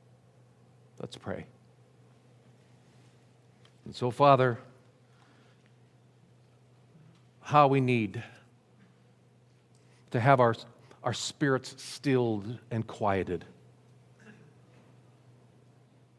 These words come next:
to reflect on the fact that as redeemed and ransomed people, we are blessed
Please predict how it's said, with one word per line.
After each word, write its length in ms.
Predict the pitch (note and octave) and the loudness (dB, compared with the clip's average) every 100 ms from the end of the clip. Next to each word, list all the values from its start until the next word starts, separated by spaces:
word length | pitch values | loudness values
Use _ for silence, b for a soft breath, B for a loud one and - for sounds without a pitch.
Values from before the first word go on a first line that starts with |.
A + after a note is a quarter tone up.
| - | -2
to 100 | C#3 | 2
reflect 460 | B2 - D3 - | 2 4 2 2
on 100 | C3 | -4
the 80 | A#2+ | -4
fact 400 | - C#3+ C3 B2+ | 0 0 0 -2
that 180 | B2 A2 - - b b - | -4 -4 -8 -20 b b -6
as 200 | B2+ G#2+ | -6 -4
redeemed 760 | A#2+ A2+ D3 D3 C#3 A#2+ A2 - | -6 -4 -4 -2 -2 -4 -6 -6
and 240 | A#2+ A2 G#2+ | -6 -4 0
ransomed 640 | B2+ C3+ - C3 G#2+ F#2+ - | 0 0 -4 -4 -4 -6 -10
people, 420 | B2+ A#2+ - E2 - - | -8 -8 -10 -18 -20 -8
we 300 | B2 B2+ B2 | -4 -2 0
are 180 | A#2 | -2
blessed 640 | F#2+ A#2 A#2 A2 - - | -2 0 2 2 -2 -16